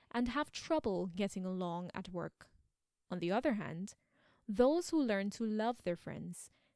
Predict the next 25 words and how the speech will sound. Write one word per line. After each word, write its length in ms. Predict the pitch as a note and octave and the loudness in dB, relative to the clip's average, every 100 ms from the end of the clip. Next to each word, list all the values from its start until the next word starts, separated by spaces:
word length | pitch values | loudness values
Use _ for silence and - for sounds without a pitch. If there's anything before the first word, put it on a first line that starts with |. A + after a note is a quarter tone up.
| - | -6
tend 360 | - B3+ C#4 | 0 0 0
to 100 | C4+ | -2
make 240 | G#3 E3 - | -2 -2 -2
long 520 | F#3+ G3 G#3+ B3+ D4 - | -2 0 0 -2 -4 -6
and 120 | G3+ | -6
fulfilling 520 | - F3 - A3 B3 A#3+ | -2 -4 0 0 2 0
marriages, 720 | F3 D#3+ D#3+ - E3+ F3+ - _ _ _ _ | -2 -4 -6 -6 -6 -8 -16 _ _ _ _
work 300 | G3+ A3 A#3+ - | 4 4 4 0
well 460 | G3 G#3+ C4+ F4 - | 2 2 2 0 0
on 160 | G3+ | -2
business 400 | F#3 F3 F3 F3 | -2 -4 -6 -10
teams, 540 | - D#3+ D#3 F3 - - _ | -10 -10 -8 -10 -12 -18 _
and 200 | - G3+ | -6 -4
enjoy 600 | - G3 F#3+ F3+ E3 D#3 D#3 | -4 -6 -4 -4 -4 -4 -6
their 100 | E3 | -8
children." 540 | - F3 E3+ G#2+ C#3 - - _ _ _ _ _ | -6 -6 -6 -8 -10 -16 -20 _ _ _ _ _
It's 220 | - B3+ A3+ | -2 0 2
nice 300 | G3+ A3+ - | 2 2 0
to 100 | G3+ | -2
be 100 | F3+ | -2
married 320 | E3+ E3 E3+ | -2 -2 -2
to 80 | F#3 | -2
your 140 | E3+ | -2
best 260 | D#3 E3 - | -2 -8 -10
friend. 360 | - - G3 | -12 -10 -12